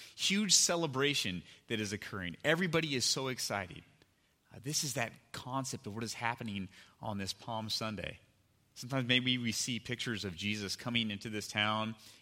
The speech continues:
and it can look, uh, maybe a little still, or it can maybe look, uh, a little,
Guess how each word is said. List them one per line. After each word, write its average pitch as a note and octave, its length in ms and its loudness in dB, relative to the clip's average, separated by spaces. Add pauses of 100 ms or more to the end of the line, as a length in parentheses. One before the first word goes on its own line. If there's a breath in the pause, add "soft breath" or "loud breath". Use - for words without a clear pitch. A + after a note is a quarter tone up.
and G2 160 0
it F#2+ 160 4
can G#2+ 240 -4
look, G#2+ 280 0 (220 loud breath)
uh, G2 320 0
maybe A2 240 2
a G#2+ 80 2
little G#2 220 -2
still, G#2+ 800 2
or F#2+ 200 0
it G2 100 0
can G2+ 240 -4
maybe G#2+ 320 2
look, G#2+ 200 0 (540)
uh, G2+ 240 2
a G#2+ 100 2
little, A2 280 0